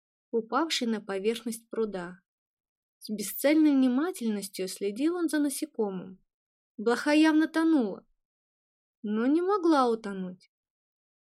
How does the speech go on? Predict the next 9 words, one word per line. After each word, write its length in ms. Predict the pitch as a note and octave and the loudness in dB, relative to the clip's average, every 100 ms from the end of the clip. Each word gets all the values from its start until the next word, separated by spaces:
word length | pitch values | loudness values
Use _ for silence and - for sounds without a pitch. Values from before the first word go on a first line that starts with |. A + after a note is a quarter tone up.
| - | -6
Вода 320 | A3+ A3+ B3 | 0 2 2
была 320 | A3+ A3+ C#4 | 2 2 2
для 180 | B3+ G#3+ | 2 -2
крошечного 760 | - C4 D4 - - A3+ G3+ | -2 -2 -2 -4 -6 -4 -4
её 300 | G3 G3+ G3 F#3+ | -4 -2 -4 -6
тела 380 | - D#4+ C#4+ A3+ | -2 0 -2 -4
слишком 560 | - D#4 F#4+ - E4+ | -2 2 0 -2 -6
плотной 340 | - D#4 D#4 C#4+ | -2 -2 -2 -6
средой. 580 | - D#4+ A3+ F3+ - | -4 -4 -2 -4 -6